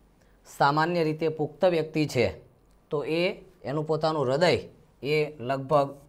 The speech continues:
બોતેર વખત છે એ ધબકતું હોય છે. સરેરાશ આપણે બોતેર ગણીએ છીએ. નાનું બાળક હોય તો એના એકસો ચાલીસથી એકસો ને પચાસ સુધીના એ ધબકારા હોય છે. બરાબર? તો આપણા પ્રશ્નનો જવાબ આવશે ઓપ્શન સી,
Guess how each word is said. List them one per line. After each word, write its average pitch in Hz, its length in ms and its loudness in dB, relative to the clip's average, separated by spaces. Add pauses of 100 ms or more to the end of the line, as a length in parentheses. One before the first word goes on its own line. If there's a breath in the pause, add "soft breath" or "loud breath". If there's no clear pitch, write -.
(120)
બોતેર 143 560 0
વખત 135 340 0
છે - 140 -6
એ 123 440 -2 (200)
ધબકતું 131 560 2
હોય 101 180 0
છે. - 180 -14 (500)
સરેરાશ 165 520 0
આપણે 147 440 -2 (180)
બોતેર 139 400 0
ગણીએ 110 340 -2
છીએ. 82 300 -16 (460 loud breath)
નાનું 135 420 0
બાળક 165 280 8
હોય 139 380 6 (360)
તો 151 280 4
એના 143 340 0
એકસો 151 420 -4
ચાલીસથી 151 720 -2
એકસો 143 440 -6
ને 147 120 -2
પચાસ 151 480 -2
સુધીના 131 640 -2
એ 123 100 -6
ધબકારા 117 520 0
હોય 98 260 2
છે. - 200 -16 (500 soft breath)
બરાબર? 165 320 0
તો 226 220 -8
આપણા 120 280 0
પ્રશ્નનો 139 460 -6
જવાબ 123 340 2
આવશે 120 340 0
ઓપ્શન 127 540 -2
સી, 147 540 -4